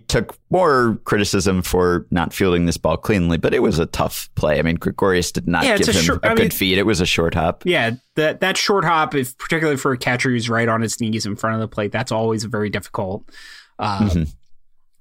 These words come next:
Speaker 2: thing to do. You know, what I would say about Gary Sanchez, though, is that he better thank his lucky stars for Aaron Judge because he has sneakily been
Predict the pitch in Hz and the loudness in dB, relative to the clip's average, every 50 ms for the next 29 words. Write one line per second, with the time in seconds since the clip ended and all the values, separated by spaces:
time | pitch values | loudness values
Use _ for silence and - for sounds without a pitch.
0 | - - 147 147 139 123 107 104 147 151 135 117 104 101 - - 127 139 117 107 | -4 -2 0 2 2 0 0 0 0 2 2 2 0 -2 -2 -4 -2 -2 -2 -2
1 | 98 - 147 147 147 170 196 190 - 208 160 139 131 117 110 - 123 117 110 104 | -2 0 0 2 2 2 2 2 2 0 2 2 0 0 0 0 0 0 0 0
2 | - 143 143 156 - - 120 110 - - - 113 113 110 113 - 117 117 117 120 | 0 0 0 0 0 0 0 -2 -2 -2 -2 -2 0 -2 0 0 0 0 0 0
3 | 113 104 - - 120 113 110 110 98 - _ - - 180 202 208 208 208 185 202 | -2 -2 -2 -2 -2 0 0 -2 -4 -6 _ -6 -2 -2 0 0 0 0 0 0
4 | 190 175 160 139 127 160 160 156 143 147 127 117 120 147 143 - 139 123 - - | 2 2 2 2 2 0 0 2 0 0 -2 0 0 -2 0 0 -2 -2 0 0
5 | 135 131 131 127 - 127 127 135 135 131 120 113 - 127 131 151 147 143 - 156 | 0 0 0 0 0 2 2 2 2 2 0 0 0 0 0 0 0 -2 -2 -2
6 | 127 - 127 123 120 - 214 247 208 185 - - - 208 208 196 - 190 185 180 | -2 0 -2 -2 0 0 0 0 0 -2 -2 -2 0 0 0 0 0 0 2 2
7 | 170 165 151 123 127 135 127 123 117 | 2 0 0 0 0 0 0 0 -2